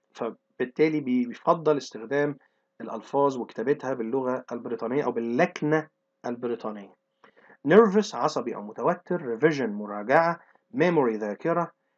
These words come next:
Rhyme، قافية أو قصيدة مقفاة، يعني حضرتك تعملها زي أغنية زي ما اتفقنا كده، ها؟ عشان تسهل على نفسك حفظ الشيء. Stick، يلصق، وممكن تيجي بمعنى عصا. Achievement، إنجاز. Except، ما عدا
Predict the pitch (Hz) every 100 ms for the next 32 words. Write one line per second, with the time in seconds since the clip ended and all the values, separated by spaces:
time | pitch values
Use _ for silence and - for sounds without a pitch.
0 | - 110 143 185 160 120 101 - - 135
1 | 127 - 160 110 104 - - 156 123 113
2 | 107 98 - 160 156 123 113 127 127 143
3 | - 113 143 123 113 107 117 139 127 110
4 | 107 - 156 127 123 156 165 _ _ _
5 | _ - 190 190 _ _ _ _ _ _
6 | _ _ - - 120 123 117 160 147 131
7 | 104 123 160 - - 160 143 117 - 175
8 | 190 - - _ - - - - - 139
9 | 160 156 120 - - _ 117 110 151 151
10 | 123 151 139 131 120 107 120 151 180 -
11 | _ _ _ _ _ 170 - - 180 131
12 | 113 - 113 113 147 143 139 - _ _
13 | - - - - 170 165 - - 127 135
14 | 131 135 170 139 131